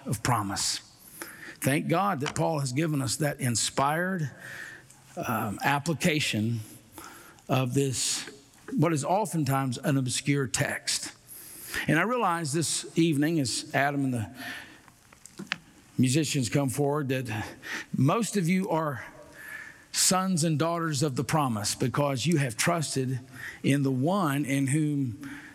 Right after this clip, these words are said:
Isaac typifies. Uh, you have trusted in the one in whom Isaac points. Uh, Hebrews says all of these realities were the shadows. Christ is the substance. You've trusted in the substance.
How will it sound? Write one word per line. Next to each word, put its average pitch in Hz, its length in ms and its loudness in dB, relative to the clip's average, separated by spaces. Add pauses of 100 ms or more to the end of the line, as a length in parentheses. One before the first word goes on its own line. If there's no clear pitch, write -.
(380)
Isaac 165 540 0 (680)
typifies. 113 920 0 (520)
Uh, 117 320 0
you 131 220 4
have 127 100 -4
trusted 196 460 2
in 156 140 4
the 147 60 2
one 156 300 2
in 147 120 0
whom 147 200 2
Isaac 151 600 0
points. - 760 0 (480)
Uh, 117 60 2
Hebrews 143 380 2
says 156 520 0 (220)
all 170 280 2
of 175 80 -2
these 160 220 0
realities 160 640 0
were 131 240 2 (440)
the 135 100 4
shadows. 147 840 0 (600)
Christ 151 480 2
is 147 240 2
the 135 100 2
substance. 127 580 -2
You've 143 160 2
trusted 147 520 0
in 135 220 2
the 120 100 -2
substance. - 720 -4